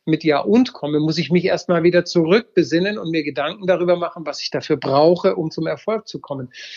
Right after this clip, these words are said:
Und das ist eine komplett andere Herangehensweise. Und mein, mein Moment der Wahrheit war, dass dort Unternehmer saßen, die sechstausend, achttausend,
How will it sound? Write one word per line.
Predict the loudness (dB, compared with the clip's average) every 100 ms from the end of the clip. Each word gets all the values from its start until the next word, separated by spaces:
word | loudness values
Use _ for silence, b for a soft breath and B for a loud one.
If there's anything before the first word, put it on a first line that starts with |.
| B B
Und | 2 2 2
das | -4
ist | -2
eine | -2
komplett | -4 0 2 2 2 2 0
andere | -4 0 0 0
Herangehensweise. | -2 -4 -4 -6 -4 -6 -8 -8 -6 -6 -6 -6
Und | -8 -10 B B B B B B -10
mein, | 2 2 4 0 -6 _ _ _ _
mein | -8 0 0 0
Moment | -2 0 0
der | -2 0
Wahrheit | -2 -2 -8 -8
war, | -8 -6 -6
dass | -6 -8 -10 -18 -12
dort | 0 0 0 -4
Unternehmer | -8 -8 -2 0 2 2 2 0 0
saßen, | 0 0 -2 -6 -6 -4
die | -6
sechstausend, | 0 0 0 -4 0 2 2 -2
achttausend, | 0 0 -2 -8 -2 0 0 -2 -6 -8